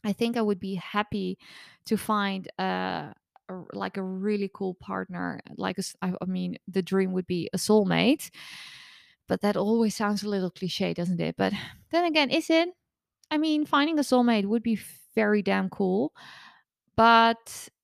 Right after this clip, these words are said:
yeah, that, that's, that's my ideal scenario. Having,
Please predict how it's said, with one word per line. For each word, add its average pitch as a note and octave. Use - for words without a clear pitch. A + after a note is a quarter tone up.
yeah, A3+
that, G#3
that's, -
that's G#3+
my F#3+
ideal G3+
scenario. F#3+
Having, A#3+